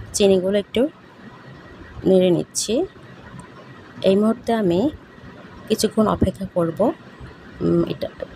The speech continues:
বলক আসার জন্য। এই মুহূর্তে বলক আসা শুরু করেছে। আমি এর-, এরপর দিয়ে দিচ্ছি কয়েক টুকরো আদা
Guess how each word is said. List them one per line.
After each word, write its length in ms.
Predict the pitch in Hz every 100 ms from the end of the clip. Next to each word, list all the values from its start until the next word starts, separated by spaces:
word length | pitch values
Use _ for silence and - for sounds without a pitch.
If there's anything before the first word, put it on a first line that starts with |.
| -
বলক 280 | 165 175 170
আসার 300 | 165 - 160
জন্য। 420 | 147 151 170 269 381 - - - - - - - - - - - - - - - - - - - -
এই 120 | - 190
মুহূর্তে 240 | 214 220
বলক 280 | 185 180 175
আসা 100 | 180
শুরু 240 | - 208
করেছে। 460 | 202 196 202 - 311
আমি 380 | 403 190 185 180
এর-, 100 | 180 - -
এরপর 320 | 185 190 185
দিয়ে 180 | 165 160
দিচ্ছি 540 | 151 - - 220 349 - - - -
কয়েক 220 | 180 165 - -
টুকরো 400 | 175 - 202 339 -
আদা 440 | 165 170 165 190